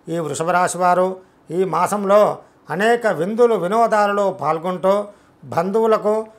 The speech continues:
స్నేహితులతోడను అనేకమైనటువంటి దైవ దర్శనాలు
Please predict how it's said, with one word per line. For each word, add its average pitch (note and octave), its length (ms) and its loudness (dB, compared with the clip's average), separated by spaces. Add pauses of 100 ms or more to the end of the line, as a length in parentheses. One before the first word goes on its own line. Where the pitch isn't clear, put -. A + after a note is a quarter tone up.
(120)
స్నేహితులతోడను G3 1080 -2 (300)
అనేకమైనటువంటి G3+ 1300 -2
దైవ E3+ 280 -2
దర్శనాలు G3 520 -4